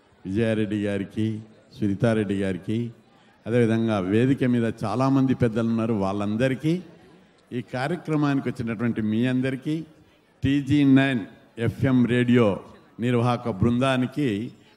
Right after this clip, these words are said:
పేరు పేరున నా యొక్క ఉదయపూర్వక నమస్కారాలు. ఈరోజు మీడియా అత్యంత ప్రభావితమైనటువంటిది. అదేవిధంగా టి-,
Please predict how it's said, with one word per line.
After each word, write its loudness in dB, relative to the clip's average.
పేరు 0
పేరున -2
నా -2
యొక్క -4
ఉదయపూర్వక -4
నమస్కారాలు. -6
ఈరోజు 0
మీడియా 0
అత్యంత -6
ప్రభావితమైనటువంటిది. -6
అదేవిధంగా -6
టి-, -4